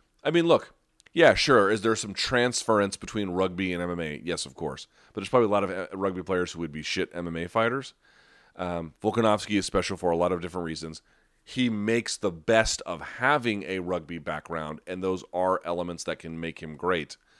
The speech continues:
But, um, I don't think that as a, it's like, "Oh, how do we get better at fighting? Should we train rugby?"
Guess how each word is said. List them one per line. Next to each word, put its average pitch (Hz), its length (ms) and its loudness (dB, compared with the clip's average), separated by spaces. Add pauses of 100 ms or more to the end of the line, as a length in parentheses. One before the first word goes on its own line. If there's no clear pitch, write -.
(480)
But, - 460 -2
um, 78 560 -8 (580)
I 101 60 -4
don't 104 180 -2
think 117 380 -2
that 98 160 2
as 92 160 0
a, 85 120 -4 (120)
it's 87 140 -10
like, 90 280 -6
"Oh, 107 260 4
how 104 120 -2
do 123 60 4
we 117 100 2
get 98 260 0
better 104 220 8
at 85 80 -2
fighting? 98 340 2
Should 82 140 -8
we 85 60 -4
train 101 300 -2
rugby?" 104 500 -2